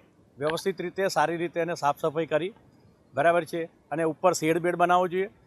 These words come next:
પાણીની અહીંયા વ્યવસ્થા થઈ જવી જોઈએ, સ્ટ્રીટ લાઇટ મુકાઈ જવી જોઈએ, તેમજ સાથે સાથે લાકડા પણ અહીંયા હોવા જોઈએ. જ્યારે કે ગવર્મેન્ટ દ્વારા,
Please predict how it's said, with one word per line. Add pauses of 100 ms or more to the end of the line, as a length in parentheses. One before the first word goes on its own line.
(240)
પાણીની
અહીંયા
વ્યવસ્થા
થઈ
જવી
જોઈએ, (580)
સ્ટ્રીટ
લાઇટ
મુકાઈ
જવી
જોઈએ, (480)
તેમજ
સાથે
સાથે
લાકડા
પણ
અહીંયા
હોવા
જોઈએ. (400)
જ્યારે
કે
ગવર્મેન્ટ
દ્વારા,